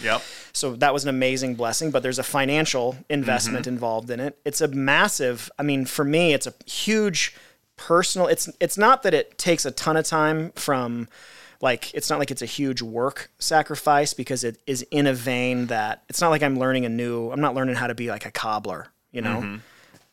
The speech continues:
Speaker 1: Wow.
Speaker 2: Nothing. Are you listening? Uh, that was a test to see if you were even listening to what I'm saying.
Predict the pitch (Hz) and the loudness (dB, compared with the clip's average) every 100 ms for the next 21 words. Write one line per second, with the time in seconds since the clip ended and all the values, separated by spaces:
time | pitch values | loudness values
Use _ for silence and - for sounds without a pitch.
0 | _ _ - 101 92 98 170 208 - 214 | _ _ -14 -4 2 4 6 4 2 4
1 | 180 214 185 190 214 208 165 147 185 254 | 4 4 4 4 2 4 4 4 4 4
2 | 170 - 196 147 - 139 151 135 147 165 | 2 0 4 4 0 -4 -2 0 4 4
3 | 151 127 139 - 147 135 123 120 - 151 | 4 2 2 2 2 4 2 2 0 2
4 | 127 98 | 0 -2